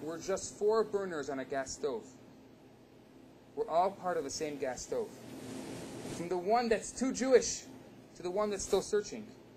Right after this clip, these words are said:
we're all part of the same unit. And that's why we're here today. Because we're part of the same unit. We have made the choice to be free, to choose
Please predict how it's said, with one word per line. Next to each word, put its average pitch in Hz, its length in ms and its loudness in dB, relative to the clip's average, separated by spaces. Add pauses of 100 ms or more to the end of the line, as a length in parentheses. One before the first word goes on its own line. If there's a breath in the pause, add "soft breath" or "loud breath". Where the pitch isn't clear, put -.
(120)
we're 143 160 0
all 170 80 2
part 175 240 -2
of 151 80 -4
the 139 60 -8
same 156 260 -6
unit. 147 320 -10 (1600)
And 139 80 -6
that's 185 280 0
why 170 80 0
we're 143 140 0
here 151 120 0
today. 110 240 -8 (1700)
Because 147 240 -6
we're 151 80 -6
part 165 220 -2
of 156 60 -4
the 143 60 -8
same 143 240 -8
unit. 139 200 -10 (1600)
We 226 140 -4
have 220 160 0
made 196 280 -4
the - 60 -8
choice - 680 -2 (1040)
to - 60 -12
be 143 140 -10
free, 160 320 -8 (1300)
to - 80 -10
choose 233 680 -6